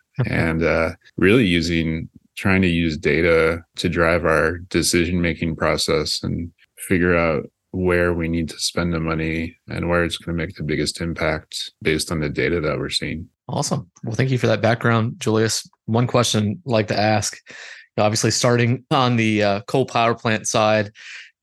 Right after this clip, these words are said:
Speaker 1: commercial segment, very technical, and eventually making it into public education. Were there any surprises or major adjustments you had to make to fit into the public education world after being in the commercial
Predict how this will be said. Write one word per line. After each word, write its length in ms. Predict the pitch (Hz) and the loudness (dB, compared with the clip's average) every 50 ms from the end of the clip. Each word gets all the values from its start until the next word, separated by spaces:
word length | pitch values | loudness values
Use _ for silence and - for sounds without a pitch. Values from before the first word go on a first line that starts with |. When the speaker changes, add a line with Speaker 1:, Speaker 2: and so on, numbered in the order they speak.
| - 95 - | -18 -12 -8
Speaker 1:
commercial 520 | - 104 107 117 117 - - 117 110 104 | -4 0 0 0 2 2 2 0 0 0
segment, 540 | - - 131 113 107 107 110 110 107 - - - | -2 0 0 0 0 2 0 0 0 -2 -4 -2
very 160 | - 117 113 | 0 0 0
technical, 640 | 104 - 120 110 - 113 104 - 110 107 107 104 - _ _ - | 0 -2 -6 -4 -4 -6 -2 0 0 0 0 -2 -6 _ _ -4
and 320 | - 117 107 104 101 - - | -2 0 0 0 -2 -2 0
eventually 460 | - 117 101 123 120 117 - 127 120 | 0 0 2 2 0 0 2 2 2
making 300 | 107 107 110 110 110 110 | 2 2 2 2 2 0
it 120 | 104 101 - | 0 0 0
into 200 | 110 107 107 98 | 0 0 0 -2
public 360 | - - 117 104 107 98 - | -2 -2 -2 0 -2 -2 -2
education. 800 | - 107 - 98 - - 104 104 101 - - 90 90 92 92 - _ _ _ - | -2 -2 -2 -2 -2 0 0 0 0 0 -2 -2 -2 -2 -4 -6 _ _ _ 0
Were 100 | 117 113 | 2 4
there 120 | 117 120 | 4 4
any 120 | 135 160 | 4 4
surprises 840 | 160 - - 101 - - 113 113 123 120 120 139 139 139 131 - 123 | 2 2 0 -2 0 2 2 4 4 2 2 2 0 0 0 -2 -4
or 500 | - 110 104 104 104 101 101 98 98 - _ _ _ _ - | -4 -2 0 2 2 2 2 0 -2 -8 _ _ _ _ -4
major 420 | 113 113 113 113 104 117 110 107 | 0 2 2 2 2 2 2 2
adjustments 600 | 104 - 104 101 - 110 107 - - 123 113 - | 2 0 -2 0 0 0 0 2 0 0 0 2
you 80 | 123 117 | 0 0
had 80 | 117 107 | 2 2
to 80 | 110 | 2
make 400 | 98 98 101 110 117 123 - - _ - _ - | 0 2 2 2 2 0 -4 -10 _ -20 _ -6
to 120 | - 101 95 | -4 -4 -4
fit 240 | - - 113 104 | 0 0 2 2
into 300 | 107 107 110 110 107 - | 4 2 2 2 0 -2
the 60 | 107 90 | -4 -2
public 300 | - 107 101 107 98 110 | 0 0 0 0 0 -2
education 520 | 104 95 104 - - 107 110 - - 113 | -2 -4 -4 -2 -2 -2 -2 0 -2 -2
world 240 | 107 117 113 110 107 | 0 0 0 0 0
after 180 | 110 - - | -2 -4 -2
being 220 | 98 101 101 98 98 | 0 0 0 0 0
in 80 | 98 | -2
the 60 | 92 95 | -4 -4
commercial 500 | - 92 95 98 95 - 113 107 110 | -4 -2 -2 -2 -2 -2 -2 -4 -4